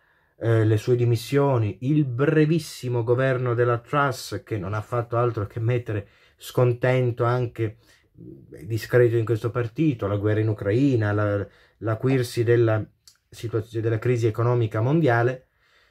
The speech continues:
e, eh, Rishi Sunak, che francamente è stato un,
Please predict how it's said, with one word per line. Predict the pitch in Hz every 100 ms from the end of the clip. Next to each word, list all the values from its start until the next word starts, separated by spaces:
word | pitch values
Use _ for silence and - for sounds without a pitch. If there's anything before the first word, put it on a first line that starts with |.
| _ _ _ 123
e, | 127 156 156
eh, | 110 98 95 92 - 57 73
Rishi | 123 123 120
Sunak, | - 156 120 - -
che | 113 113 - _
francamente | - 104 101 110 110
è | 98
stato | 107 107
un, | 104 98